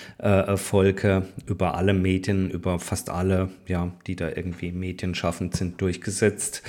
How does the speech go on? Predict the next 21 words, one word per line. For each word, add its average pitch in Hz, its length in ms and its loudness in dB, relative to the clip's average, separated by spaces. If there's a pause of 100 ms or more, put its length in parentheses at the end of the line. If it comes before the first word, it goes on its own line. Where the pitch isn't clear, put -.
(140)
<laughs> - 200 -4
Nämlich 104 380 4
zu 104 120 -4
sagen, 98 560 0
ja, 98 320 2 (360)
es - 140 -10
bräuchte 98 400 0
dann 92 240 0
schon 98 220 -2
auch 95 160 -2
mal 95 260 0
ein, 90 140 -2
ein, 85 240 -4
ein 87 180 -6
komplett 95 480 -2
neues 92 400 0
Setup, - 380 -4 (280)
sprich - 300 -4
dieses 90 320 -6
Aufbrechen 95 720 -2
der, 87 400 0